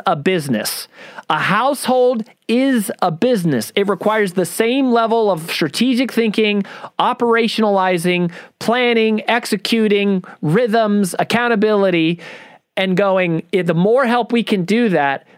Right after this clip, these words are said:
the more we have time to be together as a family with our kids, you know, in prayer, in meditation, in exercise,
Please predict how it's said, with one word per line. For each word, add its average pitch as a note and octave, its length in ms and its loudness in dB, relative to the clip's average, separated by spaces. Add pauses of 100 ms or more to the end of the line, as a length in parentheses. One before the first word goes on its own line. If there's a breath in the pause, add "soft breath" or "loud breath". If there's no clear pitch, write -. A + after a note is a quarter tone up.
the F#3 160 0
more G#3 540 2
we A#3 140 2
have G#3+ 260 -2
time F#3+ 340 0
to F3 100 0
be F#3 260 0
together F#3 540 0
as C#3 140 0
a C3 60 -2
family A3 420 0
with E3+ 160 0
our D3+ 100 2
kids, G#3 480 0 (400 loud breath)
you E3 140 0
know, D3 280 0
in D3+ 240 0
prayer, G#3+ 440 0
in D#3+ 180 -2
meditation, G3+ 680 0
in D3 220 -2
exercise, F#3+ 880 -2